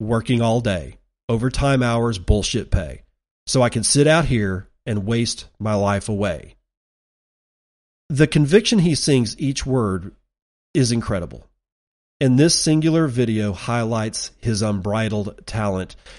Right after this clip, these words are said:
The sound of Anthony completely blew away viewers. Taking to the video's comment section, we have these. Quote,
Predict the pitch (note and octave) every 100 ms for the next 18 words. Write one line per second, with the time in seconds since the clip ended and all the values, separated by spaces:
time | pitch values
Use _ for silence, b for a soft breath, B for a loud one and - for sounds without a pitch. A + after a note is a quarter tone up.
0 | B - A#2+ - D3 G3 F3 - C3+ C#3
1 | G#2+ G#2 - - A2+ - D3+ D#3+ D#3+ D#3+
2 | A#2+ C3+ C3 A#2 A2 G#2 G#2 - A2+ C3+
3 | A#2 G2 G2 - _ _ _ _ - D3+
4 | C#3 D3+ D#3+ C3+ A#2+ A2+ A2+ A2 - A2+
5 | G#2+ A2 - A2 - G#2+ A2 G2 G#2+ G2
6 | G#2+ F2 D#2 - B2+ B2+